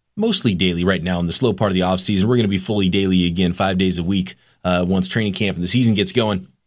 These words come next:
Don't you worry about that. Follow me on iTunes at B D Peacock. Email the show, Locked On forty-niners at gmail. We're now streaming on iHeartRadio, and you can now listen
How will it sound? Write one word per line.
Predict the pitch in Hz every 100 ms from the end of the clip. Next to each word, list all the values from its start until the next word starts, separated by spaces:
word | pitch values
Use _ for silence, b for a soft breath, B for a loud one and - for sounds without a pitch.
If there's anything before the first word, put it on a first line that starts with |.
| _ 107
Don't | 117
you | 107 104
worry | 110 123
about | 117 101 92
that. | 120 110 - _ _ _ _ _
Follow | 156 165
me | 175
on | 170
iTunes | 165 170 156 175 180
at | 160 156 143
B | 160
D | 160 147
Peacock. | - 165 147 165 151 147
Email | 170 180 180 165
the | 147
show, | 170 156
Locked | 151 143 151
On | 139
forty-niners | 147 139 135 135 120 95
at | 117 107
gmail. | 92 139 147 151 147 143 B B _ -
We're | 117
now | 123
streaming | - 147 139 131
on | 123 117 101 _ _ _ _
iHeartRadio, | 135 127 117 107 117 131 175 262 - -
and | 220 285
you | 190
can | 185
now | 185 180
listen | 175 196 233 240 240